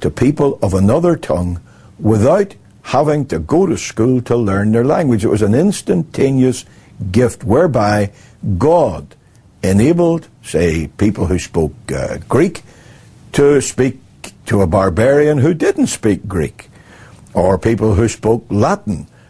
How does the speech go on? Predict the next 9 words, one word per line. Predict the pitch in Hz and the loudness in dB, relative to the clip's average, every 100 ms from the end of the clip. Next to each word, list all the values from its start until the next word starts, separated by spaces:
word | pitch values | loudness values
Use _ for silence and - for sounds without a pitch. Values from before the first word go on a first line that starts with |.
| _ - | _ -4
to | 92 92 95 90 80 | 0 2 0 -2 -6
speak | - - 92 87 - | -12 -4 -2 -2 -4
to | 101 | -2
people | 90 98 107 | -2 0 2
who | 98 113 117 131 - - - - - | 2 2 0 -6 -16 -20 -20 -20 -4
could | 113 | 0
only | 113 98 101 - | 2 2 2 2
understand | 92 87 90 - - 80 95 | -2 -2 -4 -4 -2 0 0
Hebrew. | 175 208 127 80 | 0 2 0 -2